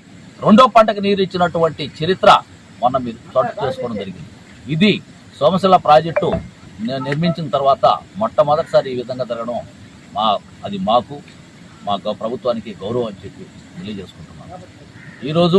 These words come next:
మనం రైతు ప్రభుత్వానికి అని చెప్పకనే చెప్పొచ్చు. మొన్ననే అన్నదాత సుఖీభావ కింద రైతులకి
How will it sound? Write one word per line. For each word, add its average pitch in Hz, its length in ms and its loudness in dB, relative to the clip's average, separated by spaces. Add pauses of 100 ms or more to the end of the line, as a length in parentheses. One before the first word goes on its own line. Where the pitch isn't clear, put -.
మనం 175 180 10 (680)
రైతు 185 260 2 (440)
ప్రభుత్వానికి 170 680 4 (120)
అని 147 220 -2
చెప్పకనే 175 420 2
చెప్పొచ్చు. 160 380 -4 (440)
మొన్ననే 180 340 4 (1500)
అన్నదాత 185 520 8
సుఖీభావ 185 360 6 (100)
కింద 185 160 4 (540)
రైతులకి 185 440 2